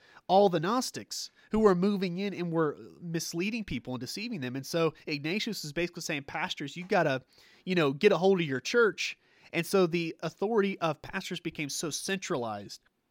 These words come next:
And that would lead to this big difference between the clergy and the laity that you see in the Ca-, Catholic Church later on. But, um, it wasn't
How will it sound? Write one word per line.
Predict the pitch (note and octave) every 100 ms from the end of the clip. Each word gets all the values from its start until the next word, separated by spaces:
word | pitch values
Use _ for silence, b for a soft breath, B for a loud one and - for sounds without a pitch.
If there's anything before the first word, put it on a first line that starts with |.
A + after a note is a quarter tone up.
| _ _
And | - F#3
that | G3+
would | D#3+
lead | F3 F#3
to | - F3
this | D#3 -
big | F3 D#3+
difference | D#3+ E3 D3+
between | D#3+ - D#3 C#3
the |
clergy | - F3 F3 E3 F3+ F3+ B
and | B2+ C#3+
the |
laity | C3 E3+ E3+ B2
that | B2 C#3
you | C#3
see | - D3
in | C3+
the | B2
Ca-, | - D3
Catholic | - D#3 -
Church | - D#3 -
later | C3+ A2
on. | C3+ F#3+ B B B B B
But, | D3+ F3+ F3
um, | F3+ E3 D#3+ D#3 b _
it | F#3
wasn't | D#3+ F#3+ G3+ F#3+